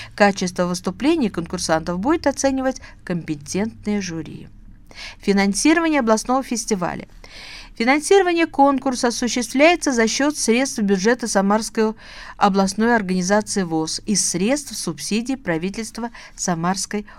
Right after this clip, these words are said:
области. Награждение победителей. Лучшим, по мнению жюри, исполнителям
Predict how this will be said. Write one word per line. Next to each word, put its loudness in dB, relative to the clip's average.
области. -8
Награждение 4
победителей. -4
Лучшим, 4
по 6
мнению 2
жюри, 0
исполнителям -2